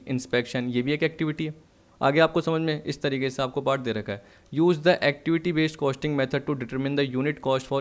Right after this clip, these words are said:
each product।" अब हर प्रोडक्ट के लिए आपको क्या निकालनी है? यूनिट कॉस्ट निकालनी है।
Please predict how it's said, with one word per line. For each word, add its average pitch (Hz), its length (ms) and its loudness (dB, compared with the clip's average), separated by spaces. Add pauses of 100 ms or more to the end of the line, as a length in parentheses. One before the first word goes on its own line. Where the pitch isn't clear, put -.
each 139 180 -4
product।" 101 340 -4 (340)
अब 135 120 -2
हर 139 180 2
प्रोडक्ट 160 280 2
के 165 60 2
लिए 156 120 4
आपको 151 160 2
क्या 151 100 0
निकालनी 156 340 0
है? 147 60 0
यूनिट 120 300 0
कॉस्ट 127 220 0
निकालनी 127 340 0
है। 127 100 -2